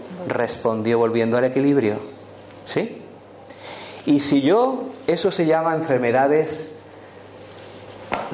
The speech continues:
eh, violentas, extremas, infecciones, inflamaciones, ¿m? Eso es lo que ocurre. O sustos, que lo que llaman biodescodificación, bio-, bioneuroemoción, depende de quien haya registrado el nombre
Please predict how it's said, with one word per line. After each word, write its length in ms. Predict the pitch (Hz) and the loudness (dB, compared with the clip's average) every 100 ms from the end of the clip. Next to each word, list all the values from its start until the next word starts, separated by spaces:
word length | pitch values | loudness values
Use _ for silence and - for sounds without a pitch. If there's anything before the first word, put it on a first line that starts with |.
| - - | -8 -4
eh, 320 | - 107 104 104 | 2 4 4 2
violentas, 640 | 113 127 143 127 101 95 - | 2 2 2 0 0 0 0
extremas, 640 | - 147 131 101 85 127 | 0 2 0 0 -4 -2
infecciones, 1080 | 123 - - - 139 160 170 156 156 156 123 | 0 0 -2 0 4 4 4 4 2 0 -2
inflamaciones, 1200 | 107 110 104 98 - 147 156 135 135 - - - - | 0 0 0 -2 2 2 4 2 0 -4 -6 -10 -4
¿m? 180 | 190 247 - - | -2 -2 -4 -4
Eso 200 | 120 143 | 0 0
es 80 | 139 | 2
lo 140 | 135 | 2
que 60 | 139 | 2
ocurre. 380 | 135 202 107 98 - - - - - | 0 0 0 -4 -6 -16 -16 -16 -4
O 180 | 117 110 | -2 0
sustos, 720 | - 208 220 - 170 226 - - - - - - | 2 2 0 0 0 0 -4 -14 -16 -16 -16 -8
que 320 | - 123 117 | 0 2 4
lo 220 | 113 113 113 | 4 4 2
que 100 | 113 | 2
llaman 400 | 143 175 170 147 | 2 2 0 4
biodescodificación, 1600 | 151 147 139 131 127 - 135 123 127 127 117 127 - 143 143 | 4 6 6 4 2 0 2 2 2 0 0 0 0 2 2
bio-, 260 | 135 131 127 | 4 4 2
bioneuroemoción, 1300 | 127 123 123 120 123 120 117 113 110 110 - 151 120 | 2 4 4 4 4 4 4 4 2 0 2 2 2
depende 360 | 110 139 127 | 2 2 4
de 120 | 110 | 4
quien 160 | 107 113 | 2 2
haya 200 | 147 131 | 2 2
registrado 560 | 131 - 120 143 147 147 | 2 -2 -2 0 2 2
el 100 | 143 | 2
nombre 360 | 113 107 113 | 0 0 -2